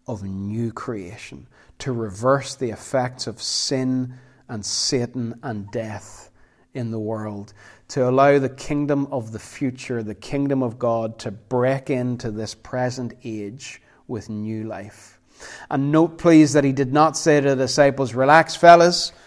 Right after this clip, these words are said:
I've risen from the dead, you're going to heaven when you die, everything's fine, chill out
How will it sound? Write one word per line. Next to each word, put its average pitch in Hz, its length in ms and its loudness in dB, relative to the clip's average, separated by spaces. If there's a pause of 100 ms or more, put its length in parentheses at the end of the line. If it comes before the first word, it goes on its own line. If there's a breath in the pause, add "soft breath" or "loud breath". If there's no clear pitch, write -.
(240 soft breath)
I've 113 200 -6
risen 156 280 4
from 180 220 4
the 170 80 6
dead, 143 500 6 (260 soft breath)
you're 139 120 0
going 160 220 4
to 170 80 10
heaven 151 320 6
when 139 160 2
you 135 80 0
die, 127 500 2 (180 loud breath)
everything's 135 460 0
fine, 113 460 -4
chill 156 260 4
out 127 200 2